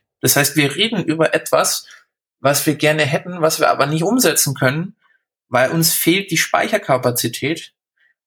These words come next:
äh, um im Falle, dass zu wenig Wind ist und zu wenig die Sonne scheint,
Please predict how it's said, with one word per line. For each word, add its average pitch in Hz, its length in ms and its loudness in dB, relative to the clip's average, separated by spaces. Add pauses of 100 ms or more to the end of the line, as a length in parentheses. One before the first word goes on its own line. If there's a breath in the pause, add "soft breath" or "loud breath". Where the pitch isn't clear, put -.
äh, 135 220 2
um 165 320 0
im 156 420 -2
Falle, 165 440 0
dass 147 340 0
zu 147 240 0
wenig 156 320 2
Wind 190 220 0
ist 392 200 2
und 160 200 -4
zu 160 160 0
wenig 151 300 -4
die 135 100 -4
Sonne 175 300 2
scheint, 160 380 0